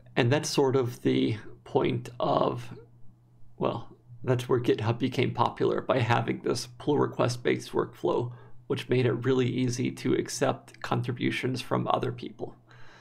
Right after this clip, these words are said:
So, yeah, I guess most people probably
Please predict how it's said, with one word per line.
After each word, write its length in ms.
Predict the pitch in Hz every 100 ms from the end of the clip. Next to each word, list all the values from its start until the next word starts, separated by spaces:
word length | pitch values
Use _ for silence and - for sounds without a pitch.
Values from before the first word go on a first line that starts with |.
| - - - - - - - - - - - - _ - - - - - - - - - - - -
So, 460 | - 220 143 110 - - - -
yeah, 220 | 175 143
I 200 | - -
guess 240 | 127 127 -
most 300 | 127 160 -
people 580 | 156 151 151 147 143 - - - -
probably 680 | - 135 131 123 127 127 123